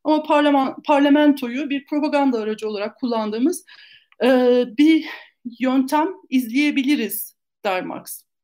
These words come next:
E, sokak savaşı ile ilgili Engels'in çok, e, şey, inanılmaz aydınlatıcı, e, tanımlamaları var.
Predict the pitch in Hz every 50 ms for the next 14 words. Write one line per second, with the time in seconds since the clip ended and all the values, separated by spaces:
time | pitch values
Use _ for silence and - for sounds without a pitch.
0 | _ _ _ _ _ _ _ _ _ _ _ _ _ _ _ _ _ _ _ _
1 | _ _ _ _ _ _ _ _ _ _ _ _ - 240 285 294 294 294 294 254
2 | 262 - - 320 320 415 466 466 - 466 427 381 381 370 339 294 262 254 240 247
3 | 247 233 - 254 254 311 359 440 466 466 - - 285 - 339 392 311 359 359 339
4 | 330 330 - 330 320 - 339 320 330 - - _ _ _ _ _ - - 233 254
5 | 254 254 _ _ - - - - - - - 262 254 247 - - - 262 269 269
6 | 277 277 302 285 294 320 330 320 302 - - - - - - _ _ _ _ _
7 | - 247 254 269 220 269 277 277 269 269 294 254 226 262 294 285 277 254 - -
8 | - - 214 226 220 220 226 220 214 214 - - - - - - - _ _ _
9 | _ _ - - 269 254 262 262 254 247 262 262 277 285 320 277 202 208 240 440
10 | 494 - _